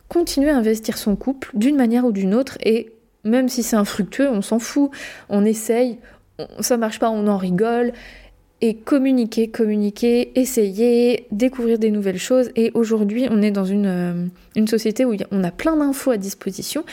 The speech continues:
et bien même à ce sujet-là, on a plein d'infos. Grâce à Internet notamment, on peut, euh, trouver des émissions de podcasts qui sont top, et d'ailleurs je cite, euh, ma petite ressource, parce que j'aime bien partager des ressources.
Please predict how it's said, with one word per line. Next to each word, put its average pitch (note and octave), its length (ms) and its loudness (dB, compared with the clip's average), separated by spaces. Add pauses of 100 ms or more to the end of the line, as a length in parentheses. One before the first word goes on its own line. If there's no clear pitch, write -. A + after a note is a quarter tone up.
(280)
et F#3 100 -2
bien F3 200 0
même B3 300 2
à G#3 60 0
ce - 400 -6
sujet-là, F#3+ 640 0
on F#3+ 60 -2
a E3+ 60 -6
plein A3 280 0
d'infos. B3+ 340 0 (480)
Grâce G3 260 -2
à G3 40 0
Internet G3+ 560 0
notamment, B3 440 0
on G3+ 160 0
peut, A3+ 320 2
euh, G3 80 0
trouver G#3 420 -2
des G3+ 220 0
émissions G3+ 340 0
de F#3+ 60 0
podcasts G3 460 -4
qui F#3 80 -10
sont G3 240 -2
top, B3+ 240 -2
et G3+ 80 -2
d'ailleurs G3 320 -2
je G#3+ 400 0
cite, A#3 440 -4 (220)
euh, G3 80 -4 (220)
ma G#3 180 0
petite A3+ 280 -4
ressource, A3 320 -2
parce G#3 120 -6
que F#3 120 -6
j'aime G3 160 -6
bien F#3+ 100 -6
partager - 460 -6
des G3 100 -6
ressources. F#3+ 360 -8